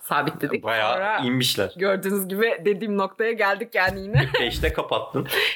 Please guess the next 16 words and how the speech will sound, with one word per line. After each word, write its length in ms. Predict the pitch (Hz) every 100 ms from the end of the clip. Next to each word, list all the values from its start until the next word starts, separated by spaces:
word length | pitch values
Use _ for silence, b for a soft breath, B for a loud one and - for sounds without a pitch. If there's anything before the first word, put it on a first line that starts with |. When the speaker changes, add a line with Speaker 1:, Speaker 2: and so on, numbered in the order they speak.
| B
Speaker 1:
Evet, 220 | 285 466
çünkü 340 | - 330 320 392
tadını 340 | 359 254 339
bozmak 360 | 359 349 330 339
istemedim 520 | - 294 302 339 320
yani 280 | 233 208 202
şeyin. 320 | - 180 180
Hani 160 | 185 190
Speaker 2:
Ama 120 | 185
on 220 | 156 190
deseydin 400 | 185 180 160 175
ikinci 340 | 131 127 139 131
serin 280 | 139 123
çıkmazdı. 460 | 123 - 113 90 78 - - - - - - - - - B B B B B B - - - - -
Speaker 1:
Çıkardı 560 | - - 175 175 165
da 60 | -